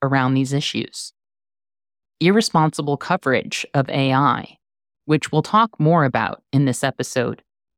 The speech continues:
is just one example of why we need independent news and analysis, now more than ever. I'm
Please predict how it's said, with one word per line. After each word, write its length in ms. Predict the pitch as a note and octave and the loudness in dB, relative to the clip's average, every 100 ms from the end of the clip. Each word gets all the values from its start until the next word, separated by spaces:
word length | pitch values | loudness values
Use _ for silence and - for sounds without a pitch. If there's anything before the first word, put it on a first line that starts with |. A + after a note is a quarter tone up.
| _ | _
is 160 | D3+ - | -2 0
just 260 | E3 - | -2 -2
one 360 | C#3+ D3+ D#3+ A3+ | -6 0 2 4
example 680 | A3 D#3 D#3 C#3 C3+ B2+ - | 2 2 0 0 0 -2 -4
of 140 | C3+ - | -6 -6
why 340 | C#3 D3 F#3 | 0 2 4
we 200 | G3 E3+ | 2 2
need 400 | E3 D#3 C#3+ B2+ - | 2 2 0 -2 -2
independent 600 | C#3 C3+ - C#3 C3+ - | -4 -2 0 2 2 0
news 420 | C3+ C3 B2+ - - | 0 0 -2 -6 -2
and 100 | C3 | 0
analysis, 880 | B2+ B2+ C3 A#2+ - - - - - _ _ _ _ | 2 2 0 -2 -8 -14 -16 -18 -20 _ _ _ _
now 460 | C#3+ C#3 E3+ G3+ G#3+ _ | -2 0 2 0 -2 _
more 280 | - D3+ D3 | -2 2 2
than 160 | C#3+ C#3 | 2 2
ever. 260 | B2+ - - _ _ _ _ _ _ _ _ _ _ _ _ _ - | 0 -4 -16 _ _ _ _ _ _ _ _ _ _ _ _ _ 0
I'm 300 | D#3+ D#3 | 4 4